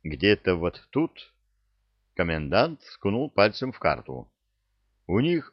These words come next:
что-то вроде временной базы. Он что, умеет читать карту? Староста раньше работал в конторе, заготовлявшей здесь лес, и знает эти места.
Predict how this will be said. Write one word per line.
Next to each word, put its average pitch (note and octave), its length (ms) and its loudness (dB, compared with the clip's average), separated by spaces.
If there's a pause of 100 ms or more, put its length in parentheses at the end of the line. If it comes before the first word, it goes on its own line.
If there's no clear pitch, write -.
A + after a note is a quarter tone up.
что-то D3 500 -2
вроде A2 640 -2
временной G2+ 580 0
базы. D#2+ 680 0 (1120)
Он D3 440 -2
что, C#3 520 0
умеет C#3 420 0
читать C3 480 -2
карту? D3+ 640 0 (1200)
Староста - 920 -2 (220)
раньше A2 400 2
работал A2 420 -2
в - 60 -16
конторе, D#2+ 640 -2
заготовлявшей C3+ 800 -2
здесь A#2 340 -6
лес, F#2+ 580 0 (320)
и G2+ 180 -2
знает G2 720 0
эти F#2 240 0
места. F2+ 680 -6